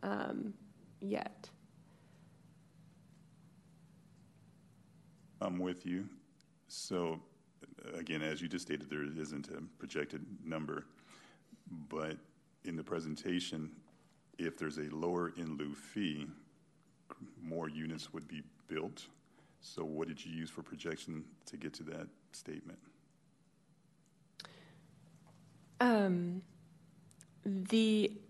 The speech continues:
Speaker 1: the, the term lower is just, um,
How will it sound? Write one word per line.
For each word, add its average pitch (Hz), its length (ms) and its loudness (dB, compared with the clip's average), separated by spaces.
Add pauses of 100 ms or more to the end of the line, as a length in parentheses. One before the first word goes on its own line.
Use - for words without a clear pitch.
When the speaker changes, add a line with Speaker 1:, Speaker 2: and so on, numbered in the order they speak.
Speaker 1:
the, 208 340 12
the 208 80 8
term 220 320 8
lower 190 560 10
is 180 200 4
just, - 460 0
um, 175 560 4